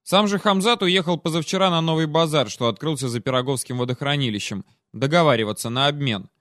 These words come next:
Вернулся вчера к вечеру, довольный, с обещанием обменять два наливника с соляркой на два КамАЗа, шестьдесят генераторов и десять баб из тех, что Беслан взял при налёте на общежитие. После такого известия Магомед лично поблагодарил Беслана и отдал из своих запасов ящик патронов,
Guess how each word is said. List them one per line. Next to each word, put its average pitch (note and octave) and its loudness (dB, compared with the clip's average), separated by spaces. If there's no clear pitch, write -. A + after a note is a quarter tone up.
Вернулся G#3 2
вчера G3 0
к - -10
вечеру, C3+ 0
довольный, C3 2
с - -10
обещанием D#3+ -2
обменять D#3+ -2
два D#3+ 0
наливника D#3 0
с - -4
соляркой D3+ 0
на B2+ -2
два E3+ 2
КамАЗа, E3+ 2
шестьдесят C#3+ -2
генераторов D3 -2
и C3+ -2
десять F#3+ -2
баб D#3 4
из A#2+ -4
тех, F#3+ -2
что D3 -4
Беслан D3+ -2
взял C#3 -2
при - -8
налёте C3 -2
на B2+ -2
общежитие. A#2 -6
После D#3 0
такого G3+ 4
известия F#3 2
Магомед E3+ 2
лично C3 -4
поблагодарил B2+ -2
Беслана E3 0
и C#3 2
отдал C3+ 2
из C#3 -2
своих C3+ -4
запасов C3 -2
ящик C3 -4
патронов, B2+ -2